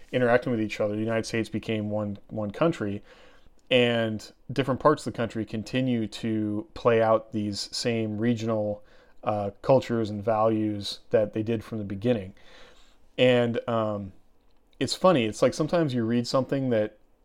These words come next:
it's like learning to read, <laughs> where you realize that, oh yeah, that is why that is like that. Um, and this book is just really interesting. It's got me really rethinking a lot of,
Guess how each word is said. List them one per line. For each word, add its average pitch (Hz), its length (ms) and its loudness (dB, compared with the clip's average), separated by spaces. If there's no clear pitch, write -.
it's 120 180 0
like 117 180 4
learning 117 300 0
to 110 140 -6
read, 110 440 -4
<laughs> - 140 -20
where 131 420 6
you 127 120 4
realize 123 640 6
that, 110 220 0
oh 170 240 6
yeah, 165 580 4
that 139 140 6
is 175 180 4
why 110 220 4
that 104 340 -2
is 104 160 -6
like 98 240 -6
that. 95 280 -8
Um, 113 440 2
and 131 100 2
this 135 120 0
book 160 240 4
is 123 120 2
just 110 160 -10
really 113 180 0
interesting. 107 320 -6
It's 104 120 -8
got 123 140 4
me 117 80 0
really 123 360 4
rethinking 117 880 0
a 117 80 0
lot 107 400 0
of, 104 560 -4